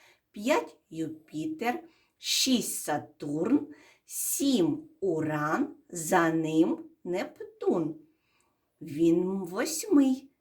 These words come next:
йде за рахунком, а за ним же вже потім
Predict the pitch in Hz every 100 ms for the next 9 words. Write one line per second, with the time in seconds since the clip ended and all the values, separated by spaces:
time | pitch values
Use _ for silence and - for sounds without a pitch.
0 | - 208 214 240 240 240 240 - 220 214
1 | 202 196 196 _ _ - _ _ 170 170
2 | 165 156 170 165 165 180 240 262 190 143
3 | 147 151 170 165 - 143 147 - 370 262